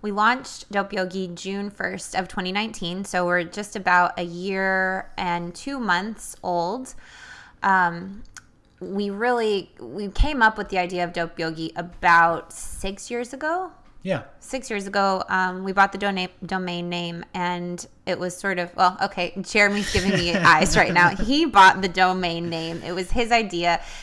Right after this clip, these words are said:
Speaker 1: It started off because Jeremy's Instagram handle, he was at Dope Yogi, and he loved the name, and we loved the idea of just kind of, um, breaking the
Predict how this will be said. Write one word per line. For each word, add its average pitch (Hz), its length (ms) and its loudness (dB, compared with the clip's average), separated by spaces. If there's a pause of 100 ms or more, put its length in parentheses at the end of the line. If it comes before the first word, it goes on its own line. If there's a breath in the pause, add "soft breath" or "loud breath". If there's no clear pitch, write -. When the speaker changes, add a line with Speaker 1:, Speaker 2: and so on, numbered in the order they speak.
(140 loud breath)
Speaker 1:
It - 160 -4
started 269 320 2
off 190 240 8
because 185 400 -6 (240)
Jeremy's 240 340 0
Instagram 175 540 -2
handle, 170 560 0 (120)
he 196 160 0
was 185 140 -2
at 160 220 4
Dope 160 200 -6
Yogi, - 440 -12
and 165 480 -4 (1080 loud breath)
he 208 140 0
loved 190 260 4
the 202 80 -4
name, 190 460 0
and 175 180 -2
we 180 60 -4
loved 180 240 0
the 190 120 0
idea 175 380 2
of 170 100 -2
just 175 200 -8
kind 220 160 -4
of, 196 240 2 (100)
um, 165 480 0 (360)
breaking 180 560 -2
the 165 560 -4